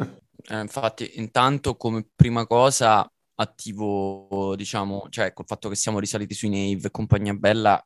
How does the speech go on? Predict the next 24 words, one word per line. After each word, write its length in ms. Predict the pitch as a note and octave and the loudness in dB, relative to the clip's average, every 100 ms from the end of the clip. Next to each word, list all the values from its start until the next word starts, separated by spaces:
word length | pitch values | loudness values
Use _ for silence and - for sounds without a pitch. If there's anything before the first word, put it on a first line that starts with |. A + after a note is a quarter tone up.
| _ | _
immagino 640 | G#2 G#2 G#2 G2+ G#2 G2+ G2 | -10 -2 -2 0 -2 -2 -2
che, 320 | F#2+ F#2+ - _ _ _ _ _ _ _ _ _ _ - _ | -2 -4 -6 _ _ _ _ _ _ _ _ _ _ -20 _
dico, 320 | A2+ A2 G#2+ | -4 -2 2
anzi 280 | - A#2 - | 4 4 2
non 80 | A#2 | 0
gli 60 | |
dico 180 | A#2+ C#3 | 4 6
proprio 260 | B2+ - A2+ | 6 6 4
a 40 | |
loro, 260 | G#2 G#2 G2 | 4 2 2
gli 100 | G2 | 2
dico 320 | G2 G2 G2+ - | 2 2 0 -6
fermiamoci, 1120 | - G#2 A2 A#2+ A#2+ - G#2+ F#2+ F#2 F#2+ F#2 - _ _ _ _ _ | -6 -2 2 2 2 0 0 0 -2 -2 -6 -10 _ _ _ _ _
fermiamoci 480 | - A2 A#2+ B2 A#2+ | -8 -2 0 0 -2
un 80 | G#2+ | -2
istante 580 | G#2 - A2+ A2+ A#2 A2+ | -4 0 0 0 -2 -4
nel, 800 | G2+ G2 F#2+ F2+ F2+ F2+ E2+ D#2 - _ | -4 -4 0 0 0 -2 -4 -8 -14 _
fermiamoci 600 | - - - A2 A2+ A2+ | -20 -14 -10 -6 -4 -4
un 80 | A2+ | -4
momento 460 | G2 G#2+ G#2+ - | -2 -4 -4 -6
prima 440 | - F#2+ G2 F#2 E2+ | -6 -6 -4 -4 -6
di, 340 | E2+ E2 E2 | -6 -8 -10
di 140 | - G2+ | -6 -4
andare 600 | F#2 F#2 G2+ G#2+ A2 A#2 | -2 2 4 4 2 -4